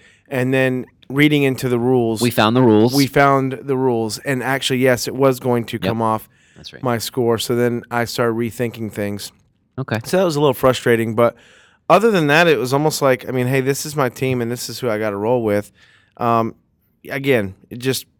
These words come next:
Speaker 1: crap, just crap luck. Um, Murata and Ramsey, two days before the g-, matches, end up, uh, you know, having, having niggling injuries or knocks, and, uh, that keeps them out of the matches, you know?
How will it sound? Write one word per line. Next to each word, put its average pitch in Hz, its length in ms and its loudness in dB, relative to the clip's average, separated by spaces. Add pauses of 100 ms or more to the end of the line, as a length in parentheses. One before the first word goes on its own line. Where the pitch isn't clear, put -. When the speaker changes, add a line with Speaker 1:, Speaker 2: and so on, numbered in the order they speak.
(120)
Speaker 1:
crap, 131 320 0 (160)
just - 240 -12
crap 131 260 -2
luck. 147 380 2
Um, 113 340 -6
Murata 120 420 2
and 120 140 0
Ramsey, 117 600 -4 (160)
two 131 140 -6
days 117 280 0
before 117 340 -6
the 110 80 -4
g-, 104 120 -14
matches, 117 580 -8
end 113 140 -4
up, 113 140 -6 (540)
uh, 113 440 -2
you 123 100 -8
know, 110 180 -6
having, 113 460 -6
having 117 400 -6
niggling 120 400 -4
injuries 123 560 -4
or 113 60 -4
knocks, 117 600 -4 (520)
and, 110 320 -4
uh, 110 260 -2
that 110 200 -6
keeps - 240 -12
them 120 120 -4
out 120 120 -2
of 113 60 -6
the 110 60 -6
matches, 117 540 -8
you 92 80 -10
know? 104 240 -8